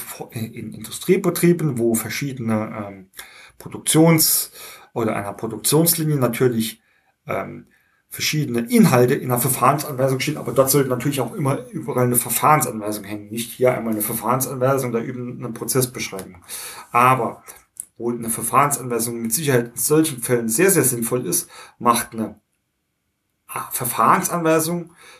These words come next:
zum Beispiel im Bereich der Knowledge Worker, also alle, die mit Wissen arbeiten, absolut gar keinen Sinn, schönes Beispiel immer sind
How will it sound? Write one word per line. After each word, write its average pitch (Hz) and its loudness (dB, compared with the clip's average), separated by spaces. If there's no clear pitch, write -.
zum - -2
Beispiel 117 2
im 107 -12
Bereich 110 -2
der 107 -4
Knowledge 175 4
Worker, 113 2
also 123 -4
alle, 135 -8
die 123 -8
mit 117 -6
Wissen 180 2
arbeiten, 123 -6
absolut 156 -8
gar 113 2
keinen 123 -4
Sinn, 139 2
schönes 127 2
Beispiel 151 0
immer 139 -2
sind 135 -4